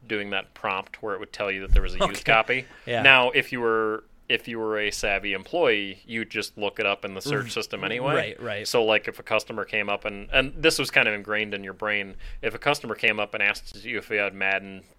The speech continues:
Speaker 1: two thousand eighteen, you'd immediately just look to see if you had a used copy of Madden two thousand eighteen.
Speaker 2: Right.
Speaker 1: And you'd give them that used price.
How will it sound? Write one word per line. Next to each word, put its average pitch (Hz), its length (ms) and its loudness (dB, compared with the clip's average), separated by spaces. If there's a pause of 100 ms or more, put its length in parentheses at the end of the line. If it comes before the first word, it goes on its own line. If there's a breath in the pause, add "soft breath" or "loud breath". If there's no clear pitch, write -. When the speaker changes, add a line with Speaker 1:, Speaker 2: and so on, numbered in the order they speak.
(240)
Speaker 1:
two 113 140 -12
thousand 95 380 0
eighteen, 101 640 -4 (500 soft breath)
you'd 131 160 -2
immediately 131 420 6
just 110 160 -2
look 107 160 -2
to 104 80 -8
see 107 140 -4
if 98 80 -4
you 107 60 0
had 98 100 2
a 95 40 -4
used 98 240 -8
copy 98 260 0
of 95 40 -10
Madden 90 240 -4
two 92 80 -20
thousand 90 280 -4
eighteen. 87 340 -12
Speaker 2:
Right. 123 260 -6 (160)
Speaker 1:
And 113 120 -4
you'd 110 160 -2
give 117 100 4
them 104 120 -8
that 104 180 0
used 107 260 -8
price. 95 400 -2